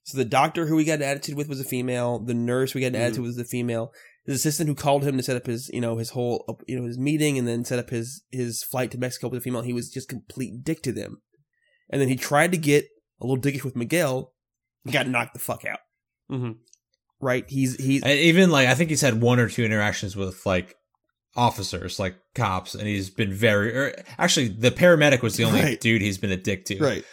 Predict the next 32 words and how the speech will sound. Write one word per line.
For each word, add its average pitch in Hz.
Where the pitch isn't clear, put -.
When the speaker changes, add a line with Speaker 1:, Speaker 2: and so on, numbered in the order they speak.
Speaker 3:
And 139
that's 147
'cause 127
the 123
guy 117
was 107
trying 104
to 92
help 113
Speaker 2:
Well, 220
Speaker 3:
him. 92
It, 104
it 113
was, 117
there 117
wasn't 117
any 107
sort 104
of -
power 107
dynamic 95
Speaker 2:
well, 214
Speaker 3:
at 208
Speaker 2:
and 196
then, 196
Speaker 3:
play. 185
Speaker 1:
Exactly. 165
Speaker 2:
but -
there 185
was 175
also 196
the, 156